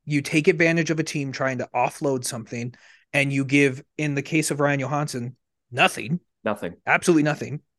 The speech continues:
Speaker 1: And then you give the thirty-seventh pick away for a player that you traded away earlier that day.
Speaker 2: Yep.
Speaker 1: Like, that, that, that's just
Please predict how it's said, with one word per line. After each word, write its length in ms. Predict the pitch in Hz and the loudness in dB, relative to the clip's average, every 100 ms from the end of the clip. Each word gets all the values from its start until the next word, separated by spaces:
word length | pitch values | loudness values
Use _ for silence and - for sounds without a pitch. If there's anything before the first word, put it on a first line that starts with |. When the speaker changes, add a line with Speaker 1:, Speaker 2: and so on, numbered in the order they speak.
| 151 | 0
Speaker 1:
And 180 | 151 | 2
then 160 | 156 156 | 2 4
you 100 | 156 | 4
give 260 | 151 151 135 | 4 2 0
the 100 | 143 | -4
thirty-seventh 680 | - 170 160 - 151 135 | 0 0 0 0 -2 -4
pick 220 | - 175 | -4 -2
away 340 | 151 135 135 131 | 0 0 0 -2
for 180 | - 135 | -4 -6
a 60 | |
player 320 | 127 151 147 143 | -4 0 2 2
that 180 | 135 | -2
you 260 | 135 135 127 | -4 -4 -4
traded 440 | - 151 147 143 | -4 -2 0 0
away 360 | 135 131 127 123 - | -2 -2 -2 -4 -6
earlier 340 | 135 131 127 | -6 -4 -4
that 240 | 117 107 - | -6 -10 -10
day. 280 | - - _ _ _ _ - | -12 -14 _ _ _ _ -8
Speaker 2:
Yep. 140 | - - | -8 -2
Speaker 1:
Like, 160 | 147 | -2
that, 180 | 170 170 | -2 -6
that, 100 | 185 | -4
that's 200 | 185 185 | -2 0
just 200 | - 185 | 2 0